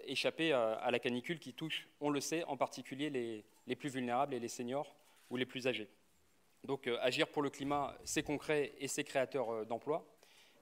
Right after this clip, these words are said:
Euh, et ça nécessite, très concrètement, de faire payer les plus riches, de faire payer les pollueurs. Clémence Guettet citait les Gilets jaunes qui disaient, euh,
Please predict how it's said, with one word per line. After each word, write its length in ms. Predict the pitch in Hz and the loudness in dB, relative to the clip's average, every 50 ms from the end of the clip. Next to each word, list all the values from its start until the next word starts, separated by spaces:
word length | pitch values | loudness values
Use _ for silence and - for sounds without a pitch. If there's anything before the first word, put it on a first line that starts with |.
| - - | -4 -2
Euh, 180 | 120 117 120 120 | 0 2 2 0
et 80 | 139 139 | 0 -2
ça 160 | - - 139 | 2 2 4
nécessite, 640 | 147 147 143 - 139 - - 196 185 - - - - _ _ _ _ _ _ _ _ _ _ _ _ - | 4 4 2 0 -2 -2 -4 -6 -6 -10 -14 -16 -16 _ _ _ _ _ _ _ _ _ _ _ _ -6
très 180 | - - 180 175 | 2 4 4 4
concrètement, 640 | 175 165 147 - 143 - - 147 156 202 208 - - _ _ _ - - | 4 2 0 0 -2 -2 -2 -4 -4 -4 -6 -12 -20 _ _ _ -20 -12
de 180 | 117 113 156 | -4 -2 -2
faire 200 | 156 - 160 143 | 0 2 0 0
payer 400 | - - 135 123 127 139 147 - - _ - | 0 0 -2 -2 -2 -4 -6 -6 -12 _ -6
les 120 | - 131 127 | -4 -4 -4
plus 140 | - 131 | -4 -4
riches, 320 | 117 107 135 165 - - - - - _ - 123 | -4 -4 -4 -6 -8 -10 -12 -16 -20 _ -4 -4
de 60 | 135 | -2
faire 180 | - - 135 | 0 0 -2
payer 360 | - - 127 127 139 156 151 - - | 0 -2 -2 -2 -2 -6 -6 -8 -4
les 120 | 120 135 | -4 -4
pollueurs. 500 | 131 - 139 131 123 113 107 - - - - - _ _ _ - _ _ _ _ _ _ | -2 -2 -2 -2 0 0 -2 -2 -4 -10 -20 -20 _ _ _ -20 _ _ _ _ _ _
Clémence 300 | - 135 135 139 127 131 | -4 0 0 0 0 0
Guettet 260 | 135 131 - 147 147 | -2 -2 0 -2 -2
citait 320 | - - 135 - - 131 | -2 -2 -6 -2 -2 0
les 140 | 123 123 120 | 2 2 0
Gilets 200 | 117 120 123 127 | 0 -2 -2 -2
jaunes 240 | 120 127 160 202 190 | 0 2 0 0 0
qui 140 | - - 139 | -2 -6 -8
disaient, 300 | 127 123 117 131 131 131 | -8 -6 -4 0 0 0
euh, 160 | 117 110 107 | 0 0 -4